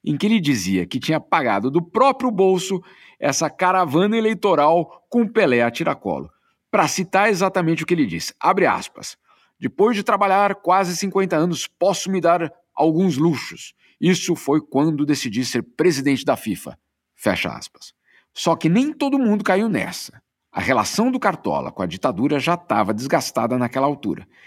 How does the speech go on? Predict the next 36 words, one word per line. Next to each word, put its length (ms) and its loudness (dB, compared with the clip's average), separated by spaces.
E 240 0
em 100 -2
setenta 540 0
e 80 0
três, 480 -2
o 80 -4
deputado 560 0
Maurício 600 2
Toledo, 500 2
da 180 0
Arena 400 4
de 80 -4
São 220 -2
Paulo, 400 0
entrou 500 0
com 140 -2
um 80 -2
pedido 420 2
de 160 0
C 380 0
P 160 -2
I 280 2
no 120 -2
Congresso 680 0
pra 120 2
investigar 580 0
o 80 2
Avelange. 480 0
Vou 220 2
ler 260 4
um 100 -2
trechinho 480 -2
aqui, 220 -2
Toledo. 360 -2
Abre 280 2
aspas. 560 -10